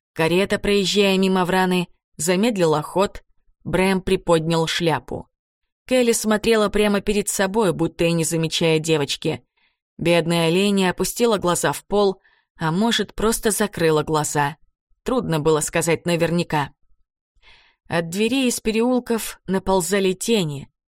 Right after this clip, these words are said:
Мимо Враны шаркали зомби, банши и гули. Люперца явилась в волчьем обличье, она то исчезала в толпе, то выныривала оттуда, глаза пылали и блуждали.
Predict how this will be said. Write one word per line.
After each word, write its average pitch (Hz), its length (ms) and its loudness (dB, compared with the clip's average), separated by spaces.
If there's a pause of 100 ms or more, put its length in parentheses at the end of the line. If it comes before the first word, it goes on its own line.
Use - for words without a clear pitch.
(100)
Мимо 180 380 2
Враны 202 460 0 (280)
шаркали 247 540 0
зомби, 196 480 0
банши 165 540 -2
и 185 200 -2
гули. 147 480 -10 (640)
Люперца 180 640 -2
явилась 165 500 0
в 165 40 -4
волчьем 175 440 0
обличье, 160 600 -2 (260)
она 165 220 0
то 175 220 2
исчезала 165 480 0
в - 80 -4
толпе, 190 520 0 (340)
то 233 120 4
выныривала 190 760 2
оттуда, 180 520 0 (320)
глаза 175 500 0
пылали 180 480 2
и 175 180 -2
блуждали. 160 680 -2